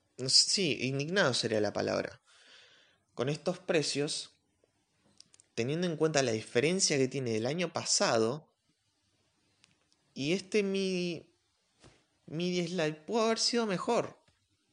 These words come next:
Y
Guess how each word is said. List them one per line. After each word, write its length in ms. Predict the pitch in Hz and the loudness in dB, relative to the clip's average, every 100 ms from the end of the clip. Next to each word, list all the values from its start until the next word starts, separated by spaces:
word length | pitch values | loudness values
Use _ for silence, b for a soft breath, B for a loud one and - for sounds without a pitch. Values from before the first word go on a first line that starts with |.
| _ _ _ _ _ _ _ _ _ _ _ _ _ _ _ _ _ _ _ _ 147 101 _ 127 _ _ _ _ _ _ _ _ _ _ 117 | _ _ _ _ _ _ _ _ _ _ _ _ _ _ _ _ _ _ _ _ _ _ _ _ _ _ _ _ _ _ _ _ _ _ -8
Y 760 | 120 120 117 117 113 - | -6 -4 -4 -4 -4 -8